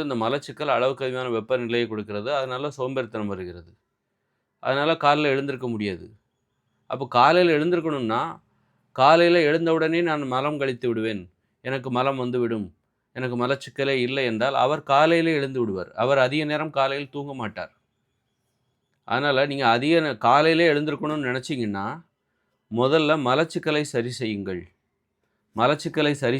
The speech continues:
செய்தால் காலையில் எழுந்து விடுவீர்கள். அப்போ மலச்சிக்கல் ஏன் வருது அப்படின்னா, இந்த மலக்குடல் இருக்குல்ல, வாய், மலக்குடல் எல்லாத்துலேயும் புண்ணு இருக்கு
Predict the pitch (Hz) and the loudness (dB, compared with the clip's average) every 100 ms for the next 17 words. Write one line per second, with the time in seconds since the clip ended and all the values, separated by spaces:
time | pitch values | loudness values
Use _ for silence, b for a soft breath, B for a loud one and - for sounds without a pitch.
0 | 127 110 123 165 165 135 139 151 135 123 | -2 0 2 2 4 4 4 2 0 0
1 | 127 117 107 104 101 101 87 _ _ _ | 0 -2 -2 -4 -4 -6 -8 _ _ _
2 | _ _ _ _ _ _ - 135 151 127 | _ _ _ _ _ _ -10 -6 0 2
3 | 160 180 180 170 139 135 156 135 127 120 | 4 2 -2 -2 0 0 0 0 -2 -2
4 | 123 110 104 110 180 220 _ _ _ _ | -2 -2 -4 -4 -4 -8 _ _ _ _
5 | 131 131 123 147 175 151 156 139 120 123 | -4 0 4 4 2 0 -2 -2 -2 -2
6 | 110 117 127 127 117 123 113 113 127 120 | 2 4 4 4 2 -2 -2 0 -2 -2
7 | 117 110 113 110 101 117 143 151 131 139 | -4 -2 -2 -4 -4 -4 0 -2 -2 -6
8 | 160 165 156 165 165 113 92 | -6 -6 -6 -2 -2 -4 -8